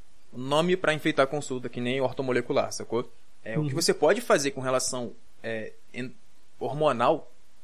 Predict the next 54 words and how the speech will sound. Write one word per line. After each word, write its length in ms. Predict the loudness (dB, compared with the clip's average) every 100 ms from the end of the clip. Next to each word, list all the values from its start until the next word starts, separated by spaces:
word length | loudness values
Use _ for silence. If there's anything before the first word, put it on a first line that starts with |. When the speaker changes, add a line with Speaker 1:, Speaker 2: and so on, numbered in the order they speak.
| -6
Speaker 1:
com 200 | -2 2
a 60 | 2
dieta 420 | 4 4 4 0 -4 -10 -12 -12 -10 4
é 160 | 4
praticamente 720 | 6 6 4 4 2 2 0
tratar 280 | 4 4 6
a 20 |
resistência 300 | 2 0 -4
insulínica, 400 | -6 -4 -6 -6 -10 -12 -12 -12 -10 -6
né? 220 | -2 0 2
Speaker 2:
É, 160 | 4
no 40 | 8
Speaker 1:
Então 220 | 10 10
Speaker 2:
máximo, 540 | 12 10 10 6 10
alguns, 420 | 10 12 10 8
alguns 300 | 6 6 6
fitoterápicos 640 | 6 8 12 12 12 10 8
ali 200 | 8 8
com 140 | 6 6
alguma 540 | 6 4 4 6 8
Speaker 1:
Pra, 20 |
Speaker 2:
evidência, 360 | 8 8 6 4
mas 100 | 2
é 40 | 4
tipo 100 | 6
Speaker 1:
pra 40 |
um 20 | 10
Speaker 2:
assim, 80 |
Speaker 1:
D 60 | 10
H 180 | 12 10
T, 160 | 12 12
Speaker 2:
eu 160 | 12 12
Speaker 1:
pro 80 |
Speaker 2:
tô 80 | 12
Speaker 1:
cara 60 | 12
que 60 |
Speaker 2:
exagerando, 440 | 12 12 12 12 12
Speaker 1:
usa 60 | 12
Speaker 2:
tá 80 |
ligado? 300 | 12 12 10 8 -2
Speaker 1:
Exatamente. 600 | 0 2 0 -4 -6 -8 -2
E, 160 | 0
claro, 260 | 4 8 8
higiene 240 | 8 2
Speaker 2:
Uhum. 40 | 2
Speaker 1:
do 80 | 0
sono 320 | 0 0 0
pra 120 | 0
modular 300 | 2 4 4
cortisol, 480 | 4 -2 0 2 2
né? 120 | 0 -4 -10 -10 -4
É, 300 | 0 2 2
então, 220 | 0 0
assim, 320 | 2 2 0